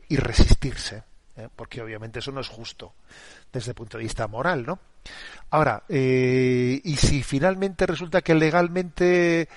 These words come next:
las leyes están así y me toca pagarlo, ¿eh? A ver, es que, eh, el no pagar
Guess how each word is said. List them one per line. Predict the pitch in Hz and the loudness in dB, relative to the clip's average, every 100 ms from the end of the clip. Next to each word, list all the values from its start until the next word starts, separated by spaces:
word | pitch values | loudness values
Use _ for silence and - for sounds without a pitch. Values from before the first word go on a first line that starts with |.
| - - | -20 -6
las | 131 127 | -4 2
leyes | 160 165 139 | 4 4 4
están | 135 156 147 | 2 0 0
así | - 165 165 165 | 0 0 -2 -4
y | 147 | -2
me | 135 | -2
toca | 135 160 156 | -2 -4 -4
pagarlo, | 156 160 220 220 233 285 320 _ | 0 4 4 2 -2 -6 -10 _
¿eh? | 160 196 - | -6 -6 -10
A | - | -8
ver, | 113 123 - | -4 -4 -4
es | 131 | -8
que, | - 156 165 - - - - | -2 -2 -2 -8 -20 -20 -8
eh, | 151 135 135 - | 0 2 2 0
el | 147 127 135 | -2 -2 -4
no | 156 | -4
pagar | - 151 156 160 | -2 -2 -2 -2